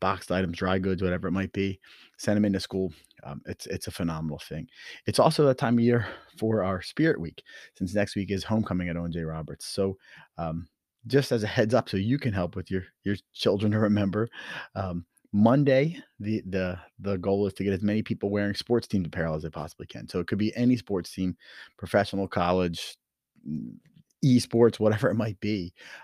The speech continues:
Um, y-, you know, their own teams they play on, doesn't matter, but they're gonna wear the sports team apparel. Um, Tuesday, uh, they're gonna wear their team color day. So for most of the students that I teach, it's gonna be maroon or some shade thereof. <laughs> We often say maroon's a hard color.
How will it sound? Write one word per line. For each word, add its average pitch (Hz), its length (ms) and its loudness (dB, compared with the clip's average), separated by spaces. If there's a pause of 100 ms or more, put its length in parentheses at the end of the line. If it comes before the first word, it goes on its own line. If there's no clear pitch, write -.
(120)
Um, 87 320 -4 (300)
y-, - 300 -14
you 117 100 4
know, 87 120 0
their 104 140 4
own 110 140 6
teams 107 260 4
they 107 140 4
play 120 240 4
on, 85 240 -2 (440)
doesn't 92 260 -2
matter, 90 340 -2 (320)
but 92 100 -2
they're 98 100 0
gonna 95 120 0
wear 90 100 0
the 85 80 -4
sports 95 360 -6
team 92 200 -4
apparel. 78 400 -6 (540)
Um, 80 280 -6 (320)
Tuesday, 160 640 0 (420)
uh, 87 180 -4
they're 92 100 -2
gonna 98 160 0
wear 104 160 2
their 98 140 0
team 117 340 0
color 110 360 0
day. 82 180 -4
So 85 180 -8
for 92 240 -2 (320)
most 120 260 4
of - 60 -14
the 110 60 -10
students 113 320 -4
that 98 100 0
I 104 80 0
teach, 117 260 -4
it's 101 100 -8
gonna 101 200 -2
be 98 100 -2
maroon 98 500 2
or 107 120 -2
some 95 340 -4
shade 104 400 -2
thereof. 98 480 2
<laughs> 113 80 4
We 101 140 0
often 101 320 0
say 92 140 -4
maroon's 95 320 -2
a - 20 0
hard 95 220 -2
color. 101 340 0